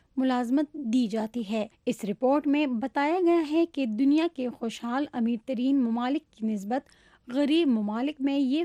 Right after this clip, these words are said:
فرق زیادہ ہے، جبکہ درمیانی ترقی پذیر ممالک میں یہ فرق نمایاں طور پر موجود ہے۔ رپورٹ میں دنیا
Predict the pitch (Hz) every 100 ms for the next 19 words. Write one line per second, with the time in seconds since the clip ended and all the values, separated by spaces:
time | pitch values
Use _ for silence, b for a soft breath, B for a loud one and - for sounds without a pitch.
0 | - 247 233 - 240 202 233 214 214 226
1 | 220 226 - _ _ 240 320 - 359 311
2 | 311 320 330 330 359 403 269 233 - 226
3 | 240 226 269 302 247 220 220 269 302 233
4 | 262 262 b b b 269 339 359 - 247
5 | 254 - 262 269 262 294 339 - 220 220
6 | 247 254 254 240 240 233 240 - 233 226
7 | - _ _ - 269 - 320 359 349 302
8 | 262 226 294 359